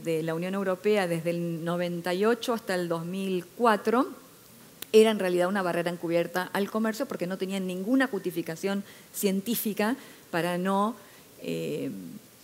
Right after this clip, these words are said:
para no aprobarlos. Eh, evidentemente, como decía Roberto,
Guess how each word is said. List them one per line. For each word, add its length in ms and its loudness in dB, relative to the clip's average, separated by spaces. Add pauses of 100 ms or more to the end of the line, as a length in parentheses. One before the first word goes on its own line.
(260)
para 200 2
no 120 0
aprobarlos. 720 -4 (600)
Eh, 460 0 (1160)
evidentemente, 680 2
como 240 -2
decía 320 0
Roberto, 560 -2